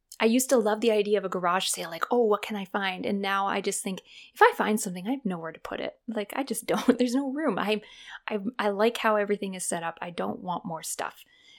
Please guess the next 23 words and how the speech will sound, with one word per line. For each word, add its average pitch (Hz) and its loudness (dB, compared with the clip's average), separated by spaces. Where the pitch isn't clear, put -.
That 214 4
just 233 0
makes 240 0
me 220 -4
so 269 -4
much 294 -2
more 247 0
mindful 202 -6
because, 247 -2
of 254 2
course, - 2
I - 6
still 262 2
do 294 0
buy 208 2
stuff, 185 -4
right? 240 0
But 208 -2
I'm 214 -2
really, 240 -2
really 208 -6
mindful 170 -10
about 165 -10